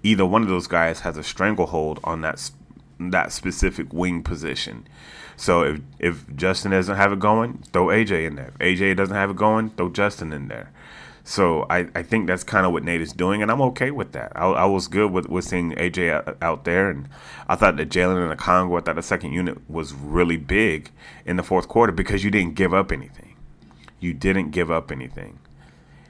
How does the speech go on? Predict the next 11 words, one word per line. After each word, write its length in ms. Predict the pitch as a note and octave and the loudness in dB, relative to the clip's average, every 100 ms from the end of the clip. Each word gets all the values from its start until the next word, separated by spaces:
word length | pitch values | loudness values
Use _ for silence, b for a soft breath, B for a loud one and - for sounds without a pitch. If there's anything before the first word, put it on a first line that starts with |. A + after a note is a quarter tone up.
| b b - - | b b -20 0
If 200 | G#2+ G#2 | 2 4
you've 200 | G2+ F2 | 2 0
listened 400 | F2 G2+ - F#2+ | 2 2 2 -2
to 60 | - | -2
the 80 | - | -2
pod 380 | - E2+ E2 D2 | 2 2 2 -2
before, 520 | E2 - F2+ E2+ E2 | -6 0 2 4 2
you've 340 | B1 E2 D#2 | -2 -8 -8
heard 200 | - F#2 | 0 0
me 80 | E2 | 0
talk 380 | D#2+ E2 D2+ | -4 -2 -4